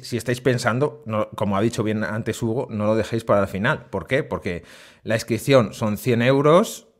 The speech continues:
hasta el quince de abril, es decir, quedan catorce, diez días, perdón.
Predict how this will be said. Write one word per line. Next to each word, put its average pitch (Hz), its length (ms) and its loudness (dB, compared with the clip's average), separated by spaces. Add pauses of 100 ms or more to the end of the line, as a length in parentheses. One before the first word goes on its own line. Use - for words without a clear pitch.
(220)
hasta 107 280 -2
el 104 80 -2
quince 120 320 -2
de 113 80 2
abril, 143 320 2
es 117 100 0
decir, 104 220 -6
quedan 107 840 2 (240)
catorce, 120 400 0
diez 123 180 0
días, 170 320 4
perdón. 160 440 0